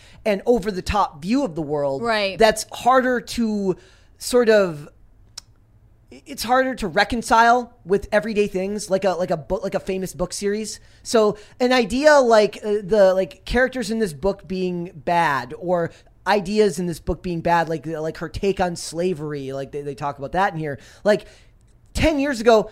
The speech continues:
Speaker 1: maybe he disagreed, maybe he thought it was poorly written, or maybe he didn't like that aspect of it, but it didn't ruin his day.
Speaker 2: Mm-mm.
Speaker 1: Now, because she tweeted some stuff,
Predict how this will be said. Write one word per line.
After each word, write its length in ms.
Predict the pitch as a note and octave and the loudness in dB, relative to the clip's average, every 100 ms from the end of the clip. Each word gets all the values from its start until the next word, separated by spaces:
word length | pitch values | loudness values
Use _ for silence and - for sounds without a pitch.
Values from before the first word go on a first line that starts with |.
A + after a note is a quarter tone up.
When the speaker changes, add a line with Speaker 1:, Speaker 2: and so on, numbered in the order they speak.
| - | -4
Speaker 1:
maybe 280 | G3 C#4 E4 | -2 0 -2
he 120 | A#3+ | -4
disagreed, 540 | F3 A#3 A#3+ D#3+ G3 | -2 -2 -2 -4 -4
maybe 180 | A3 B3 | -2 -2
he 80 | B3+ | 0
thought 200 | A#3 A3+ | 4 4
it 40 | |
was 120 | A3 | 2
poorly 400 | - - A#3 A3+ | -4 0 0 0
written, 440 | F3+ G#3+ A#3+ A#3 A3+ - - | -2 -4 -2 -4 -6 -10 -6
or 180 | G3+ F#3+ | -2 0
maybe 360 | G#3 A#3 A#3 | 0 0 -2
he 180 | G#3 G3+ | -6 -6
didn't 280 | E3 A#3 F#3 | -4 -4 -2
like 240 | F#3+ A3 | 0 2
that 200 | G#3 G3+ F3 | 2 2 2
aspect 480 | F#3 G#3 A3 G3 | 2 2 0 -2
of 100 | G#3+ | 2
it, 220 | G3+ G3+ - | 0 0 -4
but 100 | B3 | -4
it 40 | A3+ | 0
didn't 320 | E4+ - B2+ | 0 -2 -2
ruin 240 | G3+ B3+ G#3 | 2 2 2
his 200 | F3+ C3 | -2 -4
day. 520 | A2+ F#3+ D#3+ C#3 E3+ | 0 0 0 -4 -12
Speaker 2:
Mm-mm. 340 | A#3 A3 G3+ F3+ | -12 -12 -14 -4
Speaker 1:
Now, 340 | F#3 C#4 B3 A#3 | 2 6 6 4
because 320 | F3+ - A3+ | 0 -2 -2
she 160 | - G#3+ | -4 -12
tweeted 380 | - C#4 C4+ A3 | -8 -4 -4 -6
some 200 | - F#3+ | -8 -8
stuff, 440 | - F3+ D#3+ - | -4 -2 -4 -8